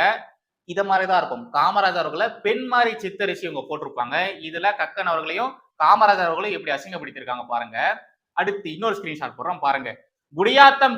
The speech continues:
தேர்தலிலே சாகசத்தால் பெரியாரை சாய்த்து, பெரியாருக்கு மாலை போடுற மாதிரி காமராஜர் அவர்கள் இருக்காரா? காமராஜர் அவர்களுக்கு புடவை கட்டி பெண் மாதிரி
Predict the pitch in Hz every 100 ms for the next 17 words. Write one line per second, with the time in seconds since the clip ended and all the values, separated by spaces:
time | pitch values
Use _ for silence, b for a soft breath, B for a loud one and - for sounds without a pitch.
0 | - 208 226 208 185 185 247 254 - 185
1 | 254 262 254 240 - 214 262 - 202 254
2 | 254 233 254 - 202 196 - 185 135 98
3 | _ _ _ _ _ _ _ _ _ _
4 | _ _ _ _ _ 156 175 208 226 202
5 | 196 233 151 160 208 214 185 160 156 202
6 | 226 175 185 180 160 147 127 127 131 135
7 | 139 170 196 120 - 151 202 208 170 151
8 | 143 135 143 240 254 - 147 170 185 139
9 | - 170 247 - _ _ 226 262 262 262
10 | 262